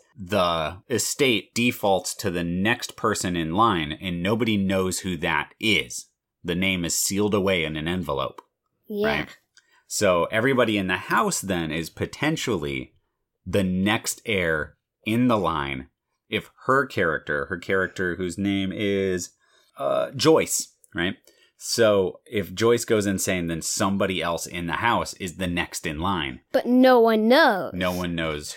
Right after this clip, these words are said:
Speaker 1: who, except when the movie opens, George Zucco, who plays the lawyer, right, who's reading the will. And George Zucco, I don't know if you recognized him. He's in, like, the Mummy sequels.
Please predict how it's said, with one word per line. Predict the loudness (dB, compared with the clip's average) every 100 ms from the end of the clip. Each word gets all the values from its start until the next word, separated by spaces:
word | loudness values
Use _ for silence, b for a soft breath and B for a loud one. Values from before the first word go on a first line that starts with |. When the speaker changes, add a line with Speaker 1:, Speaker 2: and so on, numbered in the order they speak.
| -2
Speaker 1:
who, | 2 4 4 -2 -8 _
except | -8 -4 -2 0 0 -2 -10 -14 _ _ _ -6
when | -4
the | -2
movie | -2 0 2 4
opens, | 4 2 -2 -6 -14 -18 _ _ -4
George | -2 0 0
Zucco, | 2 2 2 -2 -4 _ -8
who | -8
plays | -2 0 2 0 -4 -8 _ _ -16
the | -4 0 0 0 0 -2 -6 -2
lawyer, | 4 6 6 2 -4 _ _
right, | -2 -2
who's | 0 -2 0
reading | 0 0 2
the | 2
will. | 2 0 -2 -10 _ _
And | -2 4
George | 4 4
Zucco, | 2 4 6 4 4
I | 2
don't | 2
know | 0
if | 0
you | 0
recognized | 0 -2 -4 -4 -4
him. | -6 -2
He's | -2 0
in, | 0
like, | -2
the | -2
Mummy | -2 0 0
sequels. | 0 -2 0 0 0 -4